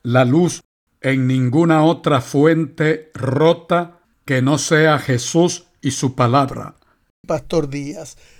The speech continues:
Speaker 2: el consejo de Jesús fue claro: "Escudriñad las Escrituras,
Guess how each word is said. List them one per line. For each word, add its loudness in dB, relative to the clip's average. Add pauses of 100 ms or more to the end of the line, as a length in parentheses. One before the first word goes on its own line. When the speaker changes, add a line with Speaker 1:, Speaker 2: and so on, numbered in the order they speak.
(140)
Speaker 2:
el -4
consejo -2
de 2
Jesús -4 (340)
fue -2
claro: -4 (460)
"Escudriñad 0 (260)
las -6
Escrituras, -8